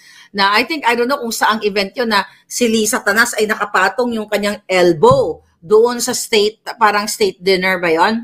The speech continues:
Ah, whatever. Basta formal. Nakalagay siya na akala mo nakipag-inuman lang sa kanto. That's very poor etiquette.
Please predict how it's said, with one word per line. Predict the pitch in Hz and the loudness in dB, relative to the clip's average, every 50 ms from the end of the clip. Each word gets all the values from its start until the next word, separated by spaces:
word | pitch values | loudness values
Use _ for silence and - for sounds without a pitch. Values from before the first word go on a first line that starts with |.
| - | -8
Ah, | - 165 165 170 | -4 -2 0 2
whatever. | 185 208 - - 220 226 214 214 196 160 - _ _ _ | 2 2 2 2 0 0 2 2 0 -2 -4 _ _ _
Basta | - 196 - - 247 247 | -4 -4 0 0 0 0
formal. | 247 220 196 180 175 220 277 311 262 160 - - _ _ _ _ _ _ _ _ _ _ _ _ _ _ - 202 | 0 -2 -2 -2 0 2 2 2 2 0 -6 -12 _ _ _ _ _ _ _ _ _ _ _ _ _ _ -6 -2
Nakalagay | 208 196 - 214 208 214 202 220 214 | -2 0 0 0 -2 0 0 -2 -4
siya | 202 240 254 | -2 -2 -2
na | 226 240 196 - - - - - | -2 -2 -4 -6 -16 -20 -14 -4
akala | - 196 208 214 208 208 214 | -2 2 2 2 2 2 -4
mo | 240 254 | -6 -4
nakipag-inuman | 254 240 240 233 214 214 208 196 185 202 208 202 196 180 180 180 175 | -4 -4 -4 -6 -6 -6 -6 -6 -4 -4 -6 -4 -4 -4 -4 -4 -4
lang | 175 175 - | -4 -6 -6
sa | - 196 | -6 -4
kanto. | - 165 165 160 160 - 247 247 233 240 _ _ _ _ _ _ _ | -2 0 -2 -2 -2 -2 -2 -2 -4 -4 _ _ _ _ _ _ _
That's | - - 403 392 - | -2 -2 -2 -2 0
very | 285 359 370 381 381 370 285 - _ - | 2 2 2 2 2 -2 -4 -8 _ -6
poor | 285 294 311 359 381 359 320 294 294 | -2 0 2 2 2 2 0 -2 -2
etiquette. | - 254 240 247 - 226 - - 392 392 392 | -2 -4 -4 -2 -6 -8 -6 -6 -8 -8 -8